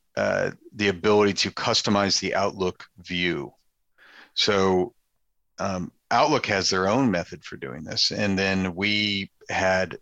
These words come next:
jaws had a simplified version, simple version of doing the same thing.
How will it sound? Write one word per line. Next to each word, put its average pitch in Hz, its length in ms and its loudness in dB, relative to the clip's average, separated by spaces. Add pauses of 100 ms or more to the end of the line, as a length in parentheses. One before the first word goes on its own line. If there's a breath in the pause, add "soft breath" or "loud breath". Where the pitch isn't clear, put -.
jaws 98 340 2
had 92 140 0
a 87 60 0
simplified 90 840 0
version, 87 580 -4 (220 soft breath)
simple 117 340 2
version 92 360 2
of 82 120 -4
doing 90 240 0
the 85 80 -2
same 87 260 -2
thing. 131 380 0